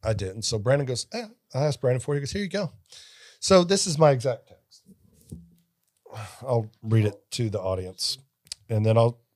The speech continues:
read my response to the audience. So I get a text from Brandon,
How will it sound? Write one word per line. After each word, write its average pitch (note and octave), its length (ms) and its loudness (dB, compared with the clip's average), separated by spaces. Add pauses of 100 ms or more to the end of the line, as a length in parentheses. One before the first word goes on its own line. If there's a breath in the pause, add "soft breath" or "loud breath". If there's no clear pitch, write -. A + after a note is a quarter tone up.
(140)
read A2 220 -2
my B2 100 0
response - 720 -6
to G#2 100 -12
the F2+ 80 -10
audience. D#2+ 440 -20 (1000 soft breath)
So D#3 460 6
I C3+ 160 6
get E3 340 2
a B2 100 0
text - 360 2
from C#3+ 140 -4
Brandon, A2+ 420 0